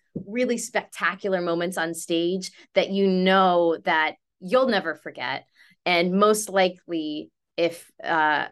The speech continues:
that the people who frequent theater, the people who go see that, or even if they don't frequent theater a lot, they'll remember that element of the show, even if they don't remember anything else, they'll remember when that whole thing came together. So I think I love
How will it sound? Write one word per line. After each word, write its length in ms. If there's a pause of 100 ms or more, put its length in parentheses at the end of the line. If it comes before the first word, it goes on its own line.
that 300
the 160 (100)
people 340
who 440 (720)
frequent 480
theater, 280
the 100
people 220
who 140
go 180
see 200
that, 180
or 80
even 220
if 100
they 100
don't 180
frequent 280
theater 200
a 80
lot, 460
they'll 220
remember 580 (280)
that 280
element 420
of 180
the 80
show, 240
even 180
if 160
they 300 (200)
don't 180
remember 280
anything 380
else, 240
they'll 140
remember 400
when 120
that 220
whole 120
thing 180
came 180
together. 460 (220)
So 160
I 120
think 320
I 60
love 340